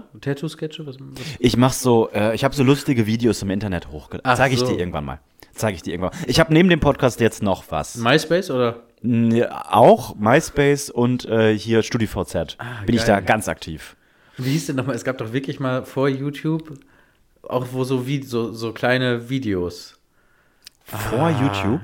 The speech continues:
Speaker 1: ja, ja, genau. Before YouTube. We-, weiß ich nicht. Aber die Idee war quasi die gleiche, aber es war halt sehr klein und sehr high-achtig.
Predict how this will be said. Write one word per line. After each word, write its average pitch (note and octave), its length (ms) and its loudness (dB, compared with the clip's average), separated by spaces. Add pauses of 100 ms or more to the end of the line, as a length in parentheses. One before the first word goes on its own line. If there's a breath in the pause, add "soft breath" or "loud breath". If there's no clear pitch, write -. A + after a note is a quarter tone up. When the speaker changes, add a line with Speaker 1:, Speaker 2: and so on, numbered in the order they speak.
Speaker 1:
ja, A2+ 220 -4
ja, A2+ 280 -2
genau. G#2+ 360 -6
Before A#2+ 720 -4
YouTube. A#2 720 -8 (1000)
We-, A2+ 300 -4
weiß A2+ 200 2
ich F#2+ 120 -8
nicht. G2 340 -10
Aber A#2 160 -2
die C3+ 120 2
Idee C#3 220 4
war C3 80 4
quasi B2 340 -2
die A2 60 -10
gleiche, C3+ 480 -2
aber A2 100 -4
es G#2+ 120 -8
war A2 80 -2
halt G#2+ 120 -6
sehr G#2 180 -6
klein G2+ 320 -4
und G2 120 -8
sehr F#2+ 360 -4
high-achtig. G2 640 -8